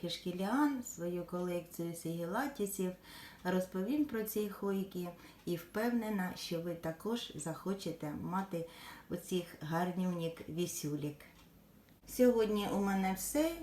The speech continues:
Я хотіла вам лише показати, як люди вміють гарно, красиво, акуратно пакувати рослини, навчитися пакувати таким чином свої рослини в подальшому.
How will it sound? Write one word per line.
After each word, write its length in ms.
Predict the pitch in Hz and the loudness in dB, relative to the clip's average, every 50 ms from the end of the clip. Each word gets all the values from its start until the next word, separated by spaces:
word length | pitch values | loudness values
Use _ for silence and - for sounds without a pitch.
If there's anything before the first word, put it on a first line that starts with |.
| - | -6
Я 180 | - 175 180 185 | -2 0 0 0
хотіла 580 | 185 - 190 190 - 196 190 185 185 180 180 180 | 0 0 -2 0 2 2 4 4 4 4 4 4
вам 160 | 180 175 175 | 2 2 2
лише 380 | 175 196 196 - - 180 165 | 2 2 2 2 2 0 0
показати, 920 | 165 - 175 175 - 185 185 180 - 190 185 180 175 - - 160 165 165 - - - - - - - - | 0 0 -2 -2 0 0 0 0 4 4 4 4 4 2 2 2 2 2 0 -4 -10 -16 -16 -16 -8 0
як 320 | 180 185 202 208 208 - 214 | 2 4 4 4 4 2 2
люди 380 | 214 247 247 208 202 208 214 | 4 6 6 6 6 4 4
вміють 680 | 196 208 214 214 214 202 202 196 185 180 170 - - - - 160 175 | 4 4 2 4 4 4 4 4 4 4 2 0 -4 -6 -6 0 4
гарно, 460 | 190 202 208 196 190 185 180 175 175 - | 4 4 4 4 4 2 2 2 0 0
красиво, 680 | 185 190 185 - - - 214 214 202 190 180 165 - - - | 0 0 0 0 0 2 2 4 4 4 2 0 0 0 -2
акуратно 800 | 165 - - 196 185 185 196 214 220 214 202 190 180 175 165 - - - - - - - - - - | -2 -2 0 0 2 4 6 6 4 4 4 2 0 0 0 -2 -6 -10 -16 -16 -18 -18 -16 0 2
пакувати 640 | 190 190 185 - 202 196 196 196 190 185 - 180 175 | 2 2 4 4 2 4 6 4 4 4 4 2 2
рослини, 580 | 175 180 180 - - 220 262 285 277 269 247 226 220 226 - - - - | 4 2 0 0 2 2 4 6 6 6 6 4 2 -2 -8 -10 -12 -8
навчитися 1040 | - - 190 190 190 - - - 220 233 233 - 240 233 - - 220 214 214 226 233 - - - - - - - - - | -2 2 4 4 4 2 0 0 0 0 2 2 2 2 2 2 2 2 0 0 -4 -8 -14 -16 -16 -14 -14 -16 -8 -2
пакувати 800 | - 202 202 - 214 202 202 208 208 202 202 - 185 185 185 185 - - | -2 -2 0 0 0 2 4 4 4 4 2 0 -2 -2 -2 -4 -4 0
таким 420 | 185 190 190 - 196 196 196 190 | 0 0 0 2 2 2 2 2
чином 480 | - - 185 180 180 180 175 175 180 185 185 - - | 2 2 2 2 2 2 0 -2 -2 -4 -6 -8 -8
свої 600 | - - 180 190 208 196 190 175 180 185 185 180 | -8 -4 2 4 6 6 6 4 4 2 2 2
рослини 540 | 180 180 175 - - 175 175 175 175 170 170 | 2 -2 -2 -2 -2 -2 -2 0 0 -2 -4
в 160 | 165 - - | -6 -4 -2
подальшому. 800 | 180 175 165 170 175 170 165 - - - 165 165 165 160 160 | 0 0 4 4 2 2 2 -2 -4 -4 -4 -4 -2 -4 -6